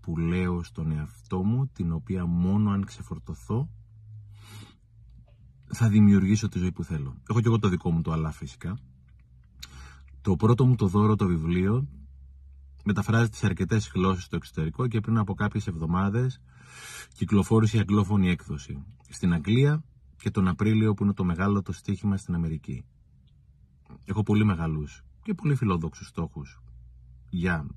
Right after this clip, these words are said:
το εξωτερικό και ειδικά για την αγγλόφωνη αγορά. Αλλά τα αγγλικά δεν είναι, δεν είναι η μητρική μου γλώσσα. Μιλάω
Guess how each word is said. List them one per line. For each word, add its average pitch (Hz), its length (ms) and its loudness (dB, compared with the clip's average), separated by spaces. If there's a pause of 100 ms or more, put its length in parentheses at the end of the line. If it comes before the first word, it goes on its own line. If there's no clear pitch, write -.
(380)
το - 80 -4
εξωτερικό 85 460 -4
και 80 120 -8
ειδικά 78 200 -4
για 85 120 -4
την 80 100 -2
αγγλόφωνη 78 400 -4
αγορά. 80 360 -6 (580)
Αλλά 156 420 8 (920)
τα 123 100 4
αγγλικά 110 420 4
δεν 120 140 4
είναι, 120 280 4
δεν 110 200 2
είναι 110 80 6
η 107 40 6
μητρική 95 340 2
μου 90 120 2
γλώσσα. 82 320 -2
Μιλάω 113 220 2